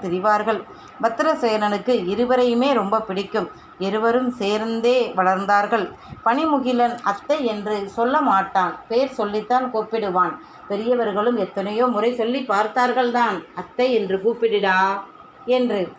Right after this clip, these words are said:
அவனோ அவளை தன் சிறுவயது தோழியாகத்தான் நினைத்தான். அவளும் அவனை உறவு முறை வைத்து ஒரு நாளும் கூப்பிட மாட்டாள். அவனை எல்லாரும் முகில் என்று கூப்பிட இவள் மட்டும் பனி என்றுதான் கூப்பிடுவாள். அண்ணனுக்கும்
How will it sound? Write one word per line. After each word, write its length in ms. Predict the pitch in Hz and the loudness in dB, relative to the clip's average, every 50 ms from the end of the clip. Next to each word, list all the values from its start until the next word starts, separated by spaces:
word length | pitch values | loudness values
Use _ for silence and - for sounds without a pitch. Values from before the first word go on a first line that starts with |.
| - - - - 262 | -20 -20 -4 0 0
அவனோ 260 | 277 294 294 311 339 330 | 2 2 2 2 2 2
அவளை 340 | 254 233 220 233 226 220 214 208 185 - - | 2 2 2 2 2 2 0 -2 -4 -8 -4
தன் 200 | - 247 233 226 | -2 -2 -2 -2
சிறுவயது 600 | 220 262 285 302 349 339 311 302 277 262 240 247 247 | -2 -2 0 2 2 2 2 2 2 2 2 0 0
தோழியாகத்தான் 800 | 220 226 233 233 240 233 226 226 220 233 226 - 254 269 269 214 | 0 0 0 2 2 2 2 2 2 0 0 2 0 0 0 0
நினைத்தான். 500 | 185 196 196 180 170 - 202 185 175 165 - - - - - - - | -2 -4 -4 -6 -6 -4 -2 -2 -2 -2 -6 -12 -20 -20 -20 -10 -6
அவளும் 420 | 156 170 175 220 240 277 320 311 - - | -4 0 0 2 2 2 0 -2 -2 -2
அவனை 300 | 202 190 208 202 202 196 185 | -2 0 0 -2 -2 -4 -4
உறவு 300 | 175 196 220 254 277 294 285 | -2 0 2 2 2 2 2
முறை 180 | 262 247 233 220 | 2 2 0 0
வைத்து 340 | 196 202 202 196 - - 233 233 196 180 | 0 -2 -4 -4 -4 -2 -2 -2 0 -2
ஒரு 160 | 185 202 202 | -2 -2 -2
நாளும் 380 | 208 220 226 233 254 269 269 262 | 0 2 2 4 2 2 0 0
கூப்பிட 300 | 233 214 185 - 220 214 214 | -2 -6 -4 -2 0 0 0
மாட்டாள். 480 | 190 180 180 185 180 - 202 190 175 165 - - - - - - - | 2 2 2 0 0 2 2 2 2 0 -4 -10 -16 -20 -20 -4 -4
அவனை 300 | 226 233 254 254 247 233 214 208 | 0 0 2 2 2 0 0 -2
எல்லாரும் 580 | 208 214 233 247 262 262 269 294 311 294 254 214 | -4 -2 0 2 2 4 4 2 2 0 -2 -2
முகில் 360 | 208 208 214 202 262 285 277 254 190 190 | -4 -6 -4 -2 -2 0 0 -2 -4 -4
என்று 260 | 214 214 214 196 202 185 | -6 -6 -4 -6 -6 -6
கூப்பிட 420 | - 208 226 220 - 226 214 208 233 233 220 190 196 202 | -6 -6 -6 -6 -4 -6 -2 0 0 0 0 0 -4 -2
இவள் 220 | 196 220 214 214 226 220 | 0 0 0 0 0 -2
மட்டும் 320 | 214 214 - 262 254 240 - - - - - - - | -2 0 0 0 0 0 -4 -8 -14 -20 -20 -12 -2
பனி 280 | - 214 220 240 269 302 285 240 208 | 0 0 2 2 2 0 0 0 -2
என்றுதான் 460 | 208 208 196 196 202 190 214 233 262 262 | -2 -4 -4 -4 -2 0 0 0 0 -2
கூப்பிடுவாள். 640 | 233 208 202 - 214 208 190 196 180 180 170 165 160 - - - - - - - | -4 -6 -6 -4 -6 -4 -4 0 2 2 2 2 0 -2 -8 -18 -20 -20 -12 -4
அண்ணனுக்கும் 640 | - 214 240 285 339 330 311 285 - - 285 285 269 | -2 -2 0 2 2 2 2 0 0 0 0 0 0